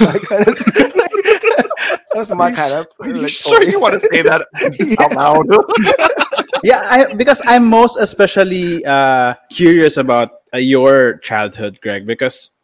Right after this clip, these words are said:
Speaker 3: as kids here in the Philippines, I think every one of us really knows all of these games. So, uh, as you, as who, who grew up in the United States and was born there, uh, right, uh, you were born, born there, right?
Speaker 2: Mm-hmm,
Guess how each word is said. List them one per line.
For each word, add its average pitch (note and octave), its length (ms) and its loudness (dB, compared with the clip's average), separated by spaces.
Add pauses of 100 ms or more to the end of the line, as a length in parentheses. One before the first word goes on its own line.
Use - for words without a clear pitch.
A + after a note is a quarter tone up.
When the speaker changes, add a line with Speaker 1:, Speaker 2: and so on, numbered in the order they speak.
(100)
Speaker 3:
as G3 200 -4
kids A3+ 260 2
here E3+ 240 4
in F3 80 4
the F#3 100 2
Philippines, C#3 540 -4
I D#3 100 -4
think F#3+ 240 -8 (180)
every D3 280 -2
one A#2 260 -4
of A#2 160 -6
us A#2 240 -6
really A#2 220 -6
knows A2+ 360 -8
all C3+ 220 -6
of G2+ 120 -12
these G2+ 160 -16
games. G#2 400 -12 (360)
So, D3 440 2
uh, C#3 360 2
as D3+ 200 -6
you, F3 140 2
as D3 140 -4
who, C#3+ 140 -4
who C#3+ 300 -4
grew B2+ 260 -4
up B2 320 -6
in A2+ 220 -10
the G#2+ 80 -8
United A#2+ 380 -8
States B2+ 380 -6
and A2 180 -12
was G#2+ 180 -12
born G#2+ 500 -6
there, F2+ 400 -10
uh, D#3+ 80 0 (320)
right, D3 260 -6
uh, G#2 120 -10
you C3+ 160 -4
were B2 160 -2
born, A#2 280 -2
born C3+ 220 0
there, F#2+ 160 -6
right? A2 260 -6
Speaker 2:
Mm-hmm, A2 200 -16